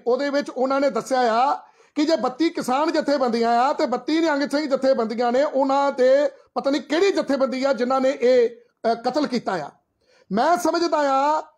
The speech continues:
ਕਿ ਗੁਰੂ ਦਾ ਸਿੱਖ ਨਹੀਂ ਹੋ ਸਕਦਾ ਜਿਹਨੇ ਕਤਲ ਕੀਤਾ ਆ। ਜਿਹੜੇ ਗੁਰੂ ਗ੍ਰੰਥ ਸਾਹਿਬ ਦਾ ਆਧਾਰ ਹੀ ਮਨੁੱਖਤਾ ਦੀ ਬਿਹਤਰੀ ਆ, ਮਾਨਵਤਾ ਦੀ ਬਰਾਬਰੀ ਆ ਤੇ ਮਾਨਵਤਾ ਦੀ ਬਿਹਤਰੀ ਦੇ ਲਈ ਸਾਡੇ ਗੁਰੂ, ਗੁਰੂਆਂ ਪੀਰਾਂ ਨੇ, ਸਾਡੇ ਮਹਾਂਪੁਰਸ਼ਾਂ ਨੇ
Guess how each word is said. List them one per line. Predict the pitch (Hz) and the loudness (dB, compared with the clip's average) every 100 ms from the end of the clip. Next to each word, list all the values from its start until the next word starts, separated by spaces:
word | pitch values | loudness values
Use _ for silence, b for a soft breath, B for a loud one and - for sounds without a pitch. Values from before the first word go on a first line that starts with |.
| _ - | _ -4
ਕਿ | 339 | -4
ਗੁਰੂ | 180 277 311 | -2 -2 0
ਦਾ | 311 320 | 0 -2
ਸਿੱਖ | - - - | -2 -4 -4
ਨਹੀਂ | 285 302 | -4 0
ਹੋ | 320 | 0
ਸਕਦਾ | - 254 233 262 | 0 -4 -2 -2
ਜਿਹਨੇ | 208 254 | 0 0
ਕਤਲ | 262 226 262 | 0 -2 -4
ਕੀਤਾ | 247 233 233 | -4 -6 -2
ਆ। | 233 240 269 | 2 2 0
ਜਿਹੜੇ | 185 254 294 | 0 0 0
ਗੁਰੂ | 214 254 262 | 0 0 0
ਗ੍ਰੰਥ | 226 240 | 0 -2
ਸਾਹਿਬ | - 247 | 0 0
ਦਾ | 226 269 240 | 0 -2 -2
ਆਧਾਰ | 202 185 226 285 233 | -2 0 2 0 0
ਹੀ | 294 339 | 0 2
ਮਨੁੱਖਤਾ | 269 262 262 - 269 | 2 -2 -4 -2 -2
ਦੀ | 269 269 | 0 -2
ਬਿਹਤਰੀ | 202 262 285 302 | 0 -2 0 0
ਆ, | 294 294 294 B B | 2 0 -2 B B
ਮਾਨਵਤਾ | 214 254 285 302 294 | -2 0 0 0 0
ਦੀ | 294 | 0
ਬਰਾਬਰੀ | 262 220 240 - 302 | 0 0 0 -2 -2
ਆ | 302 | -2
ਤੇ | 311 330 | 0 -2
ਮਾਨਵਤਾ | 247 220 240 285 294 302 | -2 -2 0 0 0 0
ਦੀ | 311 | 0
ਬਿਹਤਰੀ | 220 156 320 349 403 | -2 0 0 2 2
ਦੇ | 381 | 2
ਲਈ | 339 330 269 - B | 2 2 0 -6 B
ਸਾਡੇ | 277 285 | -4 -2
ਗੁਰੂ, | 277 254 294 302 - b b 175 | -2 0 0 -2 -8 b b -4
ਗੁਰੂਆਂ | 254 277 311 | -2 2 0
ਪੀਰਾਂ | 320 262 285 285 | -2 -4 -2 0
ਨੇ, | 294 302 262 | 0 0 -2
ਸਾਡੇ | 254 262 | -2 0
ਮਹਾਂਪੁਰਸ਼ਾਂ | 262 233 311 311 285 - 285 | 0 0 0 -2 -4 0 0
ਨੇ | 247 269 285 | 2 2 0